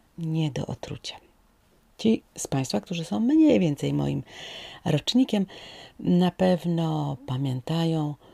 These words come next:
gumy, w których, e, znajdował się komiks, gumy, które robiły przepiękne balony.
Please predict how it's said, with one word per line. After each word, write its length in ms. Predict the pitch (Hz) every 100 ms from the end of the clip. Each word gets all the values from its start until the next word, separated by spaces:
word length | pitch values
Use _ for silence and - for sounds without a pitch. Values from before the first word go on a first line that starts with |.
| - - _ _
gumy, 800 | 156 143 135 196 277 277 262 240
w 120 | -
których, 1080 | - - - 165 156 156 147 143 135 - - 143 131 135
e, 80 | 147
znajdował 420 | 143 135 123 117
się 160 | - -
komiks, 680 | - 175 220 190 - - - _ _ _ _ _ _ _ _ -
gumy, 580 | 143 156 165 160 151 135 - - - - - -
które 640 | - 160 147 139 131 123 - - - -
robiły 400 | 143 143 139 127
przepiękne 640 | - - 120 - - 139 131 _ -
balony. 720 | 127 117 135 185 220 190